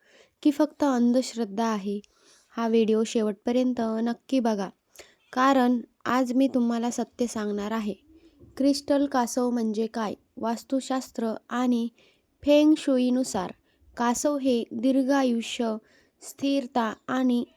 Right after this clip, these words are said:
धनवृद्धीचे प्रतीक मानले जाते. जेव्हा हे कासव क्रिस्टलमध्ये बनवलेले असते, तेव्हा त्याची ऊर्जा अनेक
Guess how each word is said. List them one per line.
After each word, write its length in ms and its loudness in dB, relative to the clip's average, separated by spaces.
धनवृद्धीचे 880 4
प्रतीक 520 -4
मानले 440 -2
जाते. 360 -2
जेव्हा 560 4
हे 160 2
कासव 560 0
क्रिस्टलमध्ये 880 0
बनवलेले 640 0
असते, 540 -4
तेव्हा 340 4
त्याची 500 -2
ऊर्जा 500 0
अनेक 360 2